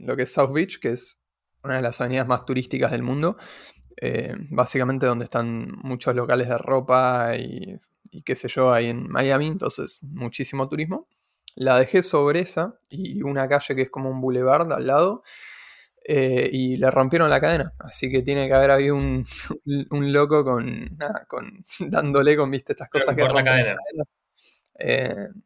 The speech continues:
Speaker 1: así que sí, nada, cero control, también es un, es un lugar, eh, donde mucho la gente no se mete, ¿entendés? Si ves a alguien que le está rompiendo la cadena a alguien, no haces la denuncia, pasás por al lado y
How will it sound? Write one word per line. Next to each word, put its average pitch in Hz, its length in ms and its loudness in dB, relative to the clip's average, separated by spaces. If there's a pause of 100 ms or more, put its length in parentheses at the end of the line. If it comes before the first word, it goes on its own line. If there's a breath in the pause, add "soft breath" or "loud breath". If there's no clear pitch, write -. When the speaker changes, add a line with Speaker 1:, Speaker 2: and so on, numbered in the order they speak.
(460)
Speaker 1:
así - 240 -6
que 139 100 4
sí, 170 340 0
nada, 135 340 2
cero 151 280 2
control, 151 480 0
también 139 320 -2
es - 200 -6
un, 135 460 -8 (800 loud breath)
es - 240 -10
un 143 160 -4
lugar, 135 640 2 (400)
eh, - 500 -8 (540)
donde 147 480 0
mucho 175 320 -2
la 147 100 2
gente 165 360 -2
no 139 100 -2
se - 200 -4
mete, 143 280 -2
¿entendés? 131 440 -4
Si - 100 -6
ves 139 200 0
a 151 40 2
alguien 151 200 0
que 131 180 -6
le - 100 -8
está - 180 2
rompiendo 139 440 -2
la 131 120 -2
cadena 135 320 -2
a - 20 4
alguien, 143 240 -2
no 156 80 -4
haces 147 260 0
la 131 120 0
denuncia, 123 440 -4
pasás 131 280 0
por 131 160 0
al 131 100 -2
lado 135 220 4
y 123 120 -6